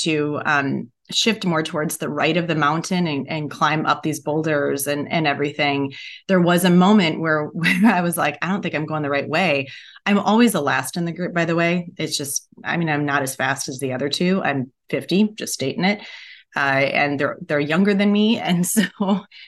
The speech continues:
you know, I go a little slower, not by much, but, but enough, right? Where I can watch them and then learn from where are they at,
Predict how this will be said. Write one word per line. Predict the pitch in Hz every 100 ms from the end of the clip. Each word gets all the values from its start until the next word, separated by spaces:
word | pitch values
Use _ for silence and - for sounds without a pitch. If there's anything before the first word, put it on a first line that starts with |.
| - _
you | 190
know, | 170 151 -
I | 165
go | 160 156
a | 160
little | 202
slower, | 196 277 180 147
not | 180 269
by | 247
much, | 247 170 175 -
but, | 202 196 -
but | 185
enough, | 196 185 151 120 -
right? | 143 156 170 175
Where | 160
I | 156
can | 160 175
watch | 147 151 151 -
them | 151 147 139 165
and | 196 - 165
then | 147 147
learn | 143 147
from | 151 143 143
where | 143 156 156
are | 147
they | 143 143
at, | - 170 190